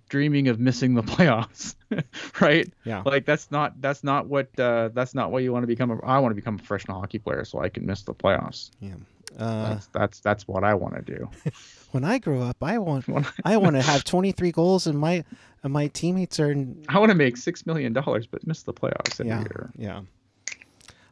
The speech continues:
Speaker 2: Uh, Bob Boughner on being officially out of the playoffs. It's disappointing, obviously. The biggest issue was losing our most offensive player. We had a month and a half where we were missing key veterans.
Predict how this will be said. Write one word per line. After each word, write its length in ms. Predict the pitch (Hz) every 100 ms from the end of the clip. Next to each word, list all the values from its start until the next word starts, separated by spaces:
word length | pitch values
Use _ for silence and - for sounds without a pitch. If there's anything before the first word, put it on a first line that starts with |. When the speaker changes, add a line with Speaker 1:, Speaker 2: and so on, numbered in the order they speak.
| -
Speaker 2:
Uh, 760 | 127 123 123 123 123 120 120 -
Bob 300 | 131 131 -
Boughner 380 | 139 127 135 127
on 340 | 117 113 113 _
being 220 | 127 120 113
officially 380 | 127 117 117
out 100 | 110
of 60 | 110
the 60 | 101
playoffs. 460 | 131 123 123 -
It's 240 | 98 - -
disappointing, 560 | 127 120 107 123 117
obviously. 560 | 104 110 117 - 117 120
The 100 | 110
biggest 320 | 117 113 - -
issue 320 | 123 - 113
was 180 | 104 107
losing 340 | 117 117 113
our 140 | 104
most 240 | 104 104 -
offensive 480 | 101 - 107 - -
player. 480 | - 107 113 147 - _ _ _ _ _ _ _
We 140 | - 120
had 200 | 127 113
a 140 | 110
month 260 | 95 120 -
and 100 | 120
a 40 |
half 380 | 110 120 117 -
where 140 | 117 110
we 160 | 113
were 80 | 110
missing 480 | 107 110 - 113 107
key 320 | - 123 113
veterans. 640 | 104 113 107 95 92 -